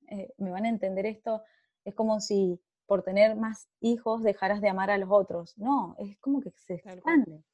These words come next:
Speaker 1: el amor. Entonces, a las nuevas personas que conoces se expanden, al nuevo sillón que tenés decís,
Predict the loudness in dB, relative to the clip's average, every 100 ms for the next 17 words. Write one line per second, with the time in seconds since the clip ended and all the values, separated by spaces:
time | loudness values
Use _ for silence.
0 | _ -4 -2 -2 -2 -4 _ _ _ _
1 | _ _ -8 -2 0 0 -2 -6 -6 -8
2 | -4 -2 -2 -8 -12 -12 -8 -8 -8 -10
3 | -12 -14 -16 -20 _ -10 -8 -8 -8 -10
4 | -12 -12 -10 -10 -10 -10 -10 -12 -14 -14
5 | -14 -14 -10 -10